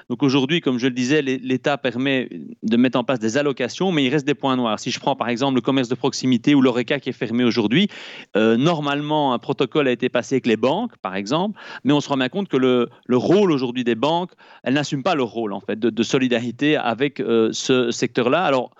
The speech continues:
il ne s'agit pas ici d'aider toutes celles, toutes les entreprises qui étaient déjà en difficulté avant, avant le covid, mais bien de respecter le protocole qui a été mis en place entre le gouvernement fédéral d'une part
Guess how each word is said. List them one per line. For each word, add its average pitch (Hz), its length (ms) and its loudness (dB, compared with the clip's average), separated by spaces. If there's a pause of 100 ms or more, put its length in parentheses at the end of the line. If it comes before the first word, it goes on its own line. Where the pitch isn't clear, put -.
(180)
il 123 60 -2
ne 131 40 -2
s'agit 143 280 0
pas 165 140 0
ici 151 220 -4
d'aider 143 300 0
toutes - 180 -8
celles, 160 280 -2 (240)
toutes 151 100 -14
les 151 100 2
entreprises 143 360 -2
qui - 60 -6
étaient 135 120 -2
déjà 131 380 2
en 131 80 0
difficulté 127 580 -2
avant, 127 380 -2
avant 123 300 -2
le 120 80 -2
covid, 139 320 0 (380)
mais 127 160 4
bien 165 420 0
de 131 100 -2
respecter 160 400 -2
le 151 100 2
protocole 160 540 -2
qui 151 60 -2
a - 20 2
été 139 180 -2
mis 131 140 2
en 117 80 2
place 175 280 -2 (100)
entre 190 280 0
le 160 80 -4
gouvernement 131 480 0
fédéral 123 400 0
d'une 110 180 -2
part 175 200 0